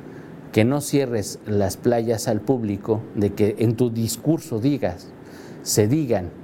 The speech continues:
que, que apoyan la economía y que no pueden afectar más la economía,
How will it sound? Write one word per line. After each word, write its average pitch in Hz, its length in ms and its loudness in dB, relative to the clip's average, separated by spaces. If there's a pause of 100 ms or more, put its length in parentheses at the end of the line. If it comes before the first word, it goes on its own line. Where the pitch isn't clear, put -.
(640)
que, 113 280 4 (120)
que 117 100 4
apoyan 123 500 2
la 113 60 2
economía 120 720 0 (100)
y 113 60 -4
que 107 160 2
no 113 160 4
pueden 127 340 2
afectar 104 440 0
más 113 180 0
la 117 40 4
economía, 113 540 0